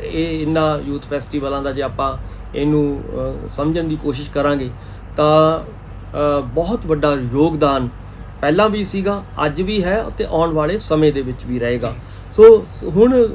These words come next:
ਵੱਡੀ ਗੱਲ ਇਹ ਹੈ ਕਿ ਅਧਿਆਪਕਾਂ ਦੇ ਉੱਤੇ ਬਹੁਤ ਵੱਡੀ ਜ਼ਿੰਮੇਵਾਰੀ ਆਉਂਦੀ ਹੈ ਕਿ ਉਹ ਆਪਣੇ ਬੱਚਿਆਂ ਨੂੰ, ਜਿਵੇਂ ਤੁਸੀਂ ਕਿਹਾ ਹੈ ਕਿ ਜਿਹੜੇ ਬੱਚੇ ਸੰਗਾਊ ਸੁਭਾਅ ਦੇ ਹੁੰਦੇ ਆ ਜਾਂ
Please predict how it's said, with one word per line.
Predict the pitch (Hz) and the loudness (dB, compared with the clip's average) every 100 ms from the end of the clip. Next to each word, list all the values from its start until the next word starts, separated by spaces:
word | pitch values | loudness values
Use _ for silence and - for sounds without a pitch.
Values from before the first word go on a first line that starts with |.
| 147 | -4
ਵੱਡੀ | 156 156 208 196 | -4 -2 -2 0
ਗੱਲ | 185 | 0
ਇਹ | 180 202 | 0 -2
ਹੈ | 160 165 | -2 -4
ਕਿ | 202 - | -6 -6
ਅਧਿਆਪਕਾਂ | 160 156 135 - 190 | -4 -2 -2 -4 -2
ਦੇ | 185 | -2
ਉੱਤੇ | 170 165 165 | -2 -4 -4
ਬਹੁਤ | 156 190 160 | -2 -4 -4
ਵੱਡੀ | 147 160 | -4 -4
ਜ਼ਿੰਮੇਵਾਰੀ | 147 143 147 147 143 | -4 -2 -2 -2 -4
ਆਉਂਦੀ | 123 131 139 | -4 -4 -4
ਹੈ | 127 - - - - | -4 -8 -12 -8 0
ਕਿ | 190 - | 0 2
ਉਹ | 175 196 208 190 | 2 6 4 2
ਆਪਣੇ | 160 156 170 165 160 | -4 -2 -2 0 -2
ਬੱਚਿਆਂ | 143 131 - 151 | -2 -6 0 2
ਨੂੰ, | 151 147 | 2 0
ਜਿਵੇਂ | 143 147 | -2 -4
ਤੁਸੀਂ | 143 147 | -6 -6
ਕਿਹਾ | - 160 | 2 2
ਹੈ | 151 - - - | 2 -4 -14 -8
ਕਿ | 165 | -4
ਜਿਹੜੇ | 151 156 165 | 2 2 2
ਬੱਚੇ | 147 147 - 151 | -2 -4 -2 -2
ਸੰਗਾਊ | 151 147 143 151 | -2 0 2 2
ਸੁਭਾਅ | 151 156 135 | 2 -2 0
ਦੇ | 131 | -2
ਹੁੰਦੇ | 127 127 127 | -4 -4 -4
ਆ | 127 127 - - - 139 | -6 -8 -14 -16 -14 -2
ਜਾਂ | 143 143 | 0 2